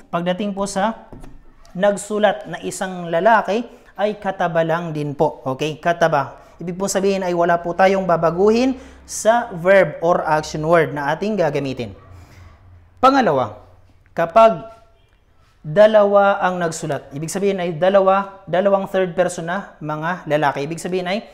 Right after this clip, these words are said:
silang dalawang lalaki ay nagsulat. Okay. Huma. Okay. So, kung ganyan po ay daragdagan lang po natin ng isang alif. Okay. Magdaragdag lang po tayo ng isang alif at, ah, hindi po natin babaguhin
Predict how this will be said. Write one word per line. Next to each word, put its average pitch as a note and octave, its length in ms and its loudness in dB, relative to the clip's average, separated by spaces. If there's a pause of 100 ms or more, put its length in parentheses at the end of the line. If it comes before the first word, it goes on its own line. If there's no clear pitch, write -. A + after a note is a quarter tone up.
(220)
silang A3 400 -2
dalawang G3 320 2
lalaki F#3+ 400 0
ay F3+ 160 0
nagsulat. D3+ 640 -4
Okay. B2 240 -10 (400)
Huma. F#3+ 480 -2 (720)
Okay. C#3 320 -8
So, - 160 -14
kung D3+ 240 -12
ganyan A3+ 400 0
po A3+ 320 2
ay A#3+ 240 0 (320)
daragdagan F#3+ 720 4
lang F3+ 160 -4
po F#3 160 -4
natin F#3 320 -6
ng F#3+ 120 -6 (120)
isang F3 320 -6
alif. E3 480 -8 (160)
Okay. D3+ 400 -10 (880)
Magdaragdag E3 580 -2
lang E3 160 -6
po E3 140 -10
tayo D#3+ 160 -2
ng D3+ 160 -8
isang D3+ 240 -8
alif F#3 480 -2
at, G#3+ 400 0 (320)
ah, F3+ 180 4
hindi F#3+ 380 -2
po G3 400 0
natin F3+ 340 -4
babaguhin F3 800 -4